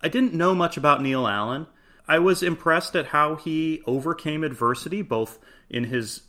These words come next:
early childhood, his family, and maybe the limited ceiling that he had. And, and having that limitation and have your, your dad tell you, like, "You should probably take this opportunity because you're not a college man." Maybe he's joking a little bit there,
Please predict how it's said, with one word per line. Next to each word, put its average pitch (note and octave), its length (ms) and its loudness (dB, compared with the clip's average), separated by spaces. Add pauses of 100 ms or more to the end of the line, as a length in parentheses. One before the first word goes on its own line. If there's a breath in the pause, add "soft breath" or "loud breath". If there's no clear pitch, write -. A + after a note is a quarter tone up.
(140)
early C#3+ 400 0
childhood, C#3 540 -2
his C#3 180 -4
family, D3+ 640 -4 (280 loud breath)
and E3+ 220 -2
maybe F#3 360 0
the F#3 180 0
limited F3 800 -2
ceiling D3+ 720 -4
that F2+ 160 -4
he F2+ 200 -8
had. F2 460 -4
And, A#2 300 -4 (260)
and B2+ 160 -4
having E3 380 0
that D3+ 220 -2
limitation C#3 640 -2
and A2 120 -4
have B2 220 0
your, B2+ 320 -4
your A#2 140 -6
dad G#2+ 300 2
tell A2 200 -2
you, G#2+ 140 0
like, F#2+ 340 -6 (380)
"You C3 160 -6
should - 240 -6
probably A2+ 380 2
take G#2+ 240 -2
this G2+ 180 -6
opportunity F#2+ 640 -6
because - 520 -12 (360)
you're B2 200 -2
not A2+ 200 2
a G2+ 60 -4
college G#2 480 -2
man." E2 360 -10 (680 soft breath)
Maybe G3 360 2
he's E3+ 240 2
joking D3 380 4
a B2+ 60 2
little A#2+ 240 2
bit A2+ 260 -2
there, G#2+ 420 2